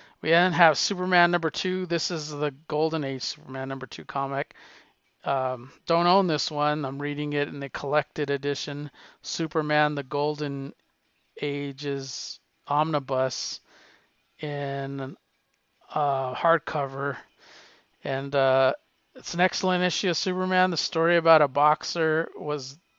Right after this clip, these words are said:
the best, but then a Deadly Gas and Skyscraper Murders were also very good. Uh, the boxer one was really good because he had to help a boxer and he actually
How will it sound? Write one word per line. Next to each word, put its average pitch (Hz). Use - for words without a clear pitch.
the 147
best, 151
but 147
then 151
a 147
Deadly 151
Gas 143
and -
Skyscraper 151
Murders 156
were -
also 143
very 147
good. 151
Uh, 135
the 156
boxer 185
one 156
was 143
really 165
good 160
because 147
he 165
had 170
to 147
help 160
a 147
boxer 156
and 147
he 151
actually 151